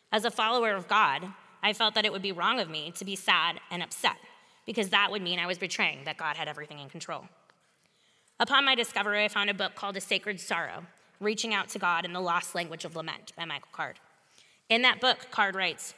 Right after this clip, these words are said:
"One reason why people are so uncomfortable with tears in the sight of suffering is that is it a blasphemous assault of their precariously maintained American spirituality of the pursuit of happiness. It is a lot easier to keep the American faith if they do not have to look in the face of suffering."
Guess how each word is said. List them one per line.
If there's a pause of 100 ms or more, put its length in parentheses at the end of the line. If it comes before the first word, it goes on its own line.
(220)
"One
reason
why
people
are
so
uncomfortable
with
tears
in
the
sight
of
suffering (400)
is
that
is
it
a
blasphemous
assault (280)
of
their
precariously
maintained (280)
American
spirituality
of
the
pursuit
of
happiness. (500)
It
is
a
lot
easier
to
keep
the
American
faith
if
they
do
not
have
to
look
in
the
face
of
suffering."